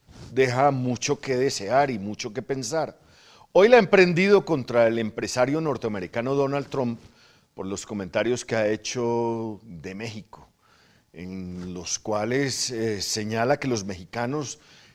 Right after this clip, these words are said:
que llegan a territorio americano, muchos han llegado a cometer crímenes, violaciones,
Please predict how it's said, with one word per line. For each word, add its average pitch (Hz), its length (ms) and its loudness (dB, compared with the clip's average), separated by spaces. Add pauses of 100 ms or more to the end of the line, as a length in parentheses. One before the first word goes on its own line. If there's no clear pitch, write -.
(140)
que 98 140 -12
llegan 123 540 0
a 95 120 -10
territorio 101 520 -10
americano, 110 640 -6 (320)
muchos 123 800 2 (280)
han 104 140 -10
llegado 123 320 0
a 135 100 -2
cometer 92 480 -12
crímenes, 110 960 -6
violaciones, 101 880 -8